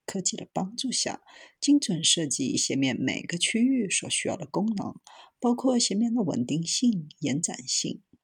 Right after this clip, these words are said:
轻质的一体化无缝鞋面宛如第二层皮肤，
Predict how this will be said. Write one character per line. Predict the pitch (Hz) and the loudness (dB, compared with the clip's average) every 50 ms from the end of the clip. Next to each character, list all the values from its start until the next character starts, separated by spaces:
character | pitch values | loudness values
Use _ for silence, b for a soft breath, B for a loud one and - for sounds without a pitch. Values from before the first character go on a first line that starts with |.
| _ _ _ B B B B B B B B B B - | _ _ _ B B B B B B B B B B -2
轻 | - - 330 330 | 0 2 2 2
质 | 320 349 | 2 2
的 | 277 277 | 2 4
一 | 262 269 285 | 6 6 4
体 | 277 - - - | 4 2 -2 -4
化 | - - - 156 147 135 - | -4 -2 0 0 0 0 -2
无 | - - - | -4 -6 -8
缝 | 143 - 190 180 175 | -6 -4 -2 0 0
鞋 | - - - - | 0 0 -2 -2
面 | - 143 175 190 165 151 147 156 | 0 0 0 0 -2 -4 -4 -4
宛 | - - | -4 -4
如 | - - - - - | -4 -4 -4 -6 -6
第 | - - 226 | -4 -2 -2
二 | 226 240 240 196 | -2 -2 -2 -4
层 | - - - - - | -4 -4 -6 -6 -8
皮 | - - - 156 | -10 -8 -6 -6
肤， | - - - 214 220 226 240 | -6 -6 -4 -4 -6 -6 -6